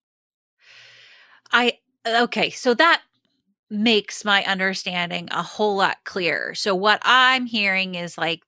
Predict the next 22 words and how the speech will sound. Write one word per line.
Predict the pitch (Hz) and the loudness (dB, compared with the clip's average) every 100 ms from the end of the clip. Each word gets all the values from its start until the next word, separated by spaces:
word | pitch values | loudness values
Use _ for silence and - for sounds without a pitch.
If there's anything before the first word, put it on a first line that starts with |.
| - | -18
that | 170 202 196 196 202 - | -2 2 4 4 2 -2
bias | 175 185 175 185 170 175 - - | 0 4 4 2 -2 -6 -8 -6
is | 190 165 | -6 -4
the | - | -6
default | 175 156 247 269 - 165 151 156 - | -6 0 2 2 2 4 4 2 2
as | 175 170 | 0 0
you're | 170 156 | 0 0
explaining | - - 160 151 156 151 | -2 -6 -4 -4 -6 -6
it. | 147 | -4
It's | 107 - | -4 -4
the | - | -8
default | 165 254 269 208 180 - | -2 -2 2 2 2 0
setting. | 170 151 151 160 - - - - - | -2 0 -2 -6 -14 -16 -14 -16 -2
And | 214 220 208 | 0 2 2
then | 302 330 269 247 240 247 240 _ _ _ _ _ | 4 4 4 2 0 -4 -6 _ _ _ _ _
only | 262 294 302 285 277 262 | 4 4 2 0 0 -2
through | - 226 220 208 202 | -4 -2 0 0 -2
what | 196 196 - | 0 0 2
I | 226 240 226 | 2 2 2
would | 214 202 185 - _ _ _ _ _ _ - | 0 0 -2 -8 _ _ _ _ _ _ -12
interpret | 202 190 214 190 185 180 170 - - | -10 -4 -2 -2 0 0 0 -6 -14
and | 170 | -12